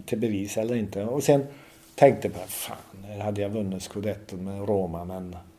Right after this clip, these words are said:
gjorde det inte. Tråkigt. Tråkigt, tråkigt. Men, och jag övervägde att flytta från Italien då. Lämna Roma, men tänkte,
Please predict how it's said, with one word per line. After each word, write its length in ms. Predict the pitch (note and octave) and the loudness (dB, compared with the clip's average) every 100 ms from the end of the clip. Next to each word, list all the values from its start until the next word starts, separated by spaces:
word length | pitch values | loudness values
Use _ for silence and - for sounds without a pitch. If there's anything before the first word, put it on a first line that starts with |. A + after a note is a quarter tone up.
| - - | -14 2
gjorde 360 | A#2+ A2 F#2+ | 4 4 2
det 120 | G#2 | 2
inte. 280 | A#2 G#2 F2 - - - - - - - - - - - - - - - - - - - - | 0 -2 -10 -14 -20 -20 -20 -20 -20 -20 -20 -20 -20 -20 -20 -10 -10 -10 -20 -20 -20 -20 -16
Tråkigt. 560 | - - - - - - - - - - - | -6 -6 -6 -10 -14 -20 -20 -20 -20 -20 2
Tråkigt, 300 | B2+ G#2+ G#2+ | 4 4 0
tråkigt. 320 | A2+ G#2 G2+ - | 0 0 -2 -2
Men, 220 | A#2+ B2 - - - - - - - - | 0 0 -2 -16 -20 -20 -20 -18 -16 -4
och 100 | B2+ | 6
jag 480 | C3+ D#3 D3+ C#3+ B2+ A2+ A2 G#2 G#2+ A2 | 10 12 12 12 8 2 -4 -6 -6 2
övervägde 520 | C#3 G#2+ G2+ F#2+ G2+ | 4 6 4 4 2
att 120 | G#2 | 2
flytta 340 | - A#2+ G2 G2 | 0 0 -2 -2
från 180 | G#2+ | -2
Italien 480 | A2+ G2+ F#2+ F2 F2+ | -2 0 0 0 -4
då. 140 | E2+ D#2+ - - - - - - - - - - - - | -6 -8 -16 -20 -20 -20 -20 -20 -20 -20 -20 -20 -20 -4
Lämna 420 | A#2 G#2+ F#2+ G2+ | 0 2 2 2
Roma, 340 | A2 G2 F2+ F#2 | 4 2 2 -2
men 340 | F#2+ F#2 F2+ F2 - - - - - - | -6 -8 -10 -14 -18 -20 -20 -20 -20 -20
tänkte, 320 | - G2 G2 | -16 -14 -12